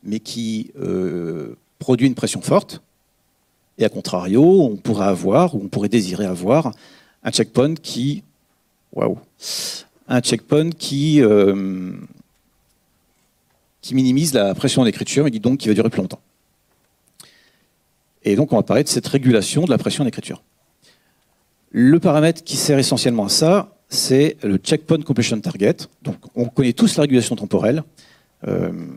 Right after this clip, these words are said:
donc, en fait, le co-, le checkpoint completion target, c'est le rapport cyclique entre la phase d'exécution et la phase de relaxation. Et la f-, la phase d'exécution, elle est allongée de façon à pouvoir spray-, euh, étaler les, les I O, euh,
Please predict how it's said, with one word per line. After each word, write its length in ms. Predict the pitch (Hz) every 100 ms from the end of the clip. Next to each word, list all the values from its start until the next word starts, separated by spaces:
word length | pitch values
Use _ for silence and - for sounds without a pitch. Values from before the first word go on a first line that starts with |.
| - _ _ _
donc, 160 | - 107
en 60 | 107
fait, 160 | 127
le 60 | 120
co-, 160 | - 117
le 160 | 113
checkpoint 240 | 104 131 131
completion 280 | 156 151 127
target, 320 | - 120 120
c'est 340 | - - 104 - _
le 120 | 107
rapport 280 | 98 120 127
cyclique 420 | - - 147 -
entre 200 | 123 -
la 60 | 110
phase 180 | 143
d'exécution 600 | 123 113 - 120 - 120
et 80 | -
la 120 | 104
phase 160 | 104 107
de 40 |
relaxation. 600 | 98 92 - 85 123 185 233 _ _ _
Et 80 | -
la 140 | 107
f-, 200 | 104 - -
la 260 | 95 85
phase 160 | 95 131
d'exécution, 480 | 120 113 - 147 113
elle 60 |
est 120 | 107 - _ _ _ _ -
allongée 600 | 110 135 123 98 110 160
de 100 | 117
façon 260 | 95 -
à 60 | 131
pouvoir 420 | - 107 120 123
spray-, 320 | 92 - 123 117
euh, 360 | 98 92 92 90 - 85 - _ - _ _ _
étaler 320 | 120 113 123
les, 320 | 120 101 92
les 180 | 92 104
I 160 | 98 104
O, 280 | 120 120 107
euh, 180 | -